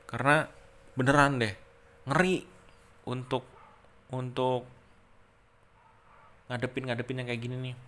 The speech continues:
Itu baru, saya tuh sempet nge-repost, eh, screenshotan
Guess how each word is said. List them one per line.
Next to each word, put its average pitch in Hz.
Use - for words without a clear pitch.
Itu 185
baru, 120
saya 139
tuh 214
sempet 165
nge-repost, -
eh, 117
screenshotan 135